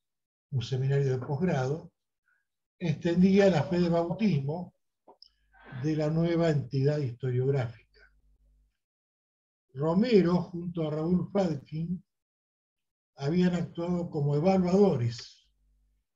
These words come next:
tanto del proyecto como su director,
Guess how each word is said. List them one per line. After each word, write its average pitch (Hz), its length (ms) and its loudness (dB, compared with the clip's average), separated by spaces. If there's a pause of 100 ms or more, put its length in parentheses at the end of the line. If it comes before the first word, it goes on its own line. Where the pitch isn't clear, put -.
(240)
tanto 170 480 -2
del 151 200 -4
proyecto 185 880 -2 (480)
como 147 380 -2
su 160 580 -4 (480)
director, 117 580 -6